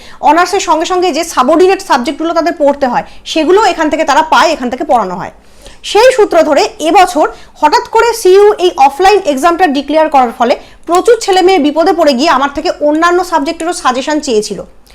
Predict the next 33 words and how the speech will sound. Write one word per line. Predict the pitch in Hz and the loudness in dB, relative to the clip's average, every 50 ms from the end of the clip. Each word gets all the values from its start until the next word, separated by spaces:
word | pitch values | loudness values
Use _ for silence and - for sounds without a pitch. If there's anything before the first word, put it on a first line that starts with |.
| - - - - | -20 -20 -20 -18
সেই | - - - 381 403 494 | -14 -2 2 4 4 4
কারণবশতই | 440 440 349 320 311 311 302 277 269 277 285 277 277 320 415 - | 4 4 2 2 2 2 2 0 0 -2 -2 -2 0 -2 -2 0
আমার | - 269 269 302 370 359 | 0 0 2 2 2 0
এখানে | 370 359 370 370 370 | 0 0 -2 -2 0
মোটামুটি | 339 302 294 302 320 311 339 302 | 0 0 0 0 0 0 -2 -4
যে | 233 254 302 | -2 -4 -2
যে | 311 392 381 | -2 -2 0
সাবজেক্ট | - 370 311 285 339 330 - | 0 0 0 0 -2 -6 -2
পড়ানো | - 262 254 262 277 269 | 0 2 2 2 2 -2
হয়, | 247 208 247 240 196 - - - - - - | 0 2 2 2 2 -2 -6 -14 -20 -10 -6
আমি | 240 269 302 | -2 -2 0
সেই | 311 349 359 | 0 0 -2
প্রত্যেকটা | 349 349 311 311 311 - 403 - - 440 | -2 -2 -6 -6 -4 -6 -6 -4 -4 -4
সাবজেক্টের | - 370 311 277 294 311 - 330 | -2 -2 -2 -2 -4 -6 -8 -10
সাজেশন | 330 - 302 277 302 330 285 302 339 392 | -6 -4 -2 -2 -2 -2 -2 -2 -2 0
ছেলে | 392 294 262 262 | 0 0 -2 -2
মেয়েদেরকে | 262 254 247 254 - 349 | -2 -4 -4 -4 -4 -4
দেওয়ার | 254 247 240 262 277 | -2 0 0 0 0
চেষ্টা | 277 233 226 - 214 | -2 -6 -6 -6 -6
করেছি। | 185 180 185 175 - - - - - - - - - - - - - | -6 -6 -8 -10 -12 -18 -20 -20 -20 -20 -20 -20 -20 -20 -20 -2 2
কিন্তু | 370 381 359 440 427 | 2 4 4 4 2
হয় | 427 359 349 370 | 2 2 2 2
না, | 427 480 - | 2 2 0
সব | - - 320 294 269 | 0 0 0 0 2
জায়গাতেই | 277 349 311 381 403 415 | 2 2 2 2 0 2
কিছু | - 370 349 370 | 0 2 0 0
কিছু | 349 392 392 370 | 0 2 2 2
নেগেটিভ | 302 294 294 277 330 277 370 311 | 2 2 2 2 2 0 0 0
মেন্টালিটির | 330 330 330 349 339 330 311 339 320 | 0 0 0 0 -2 -2 -2 -2 -2
মানুষজন | 311 277 285 302 262 269 302 302 | 0 0 0 -2 -2 -2 -4 -2
থাকে। | 294 294 285 - 381 - - - - - - - | -2 -4 -6 -6 -10 -14 -18 -20 -20 -20 -8 -2
তো | 381 | 2
আমি | 370 381 370 392 | 2 4 4 4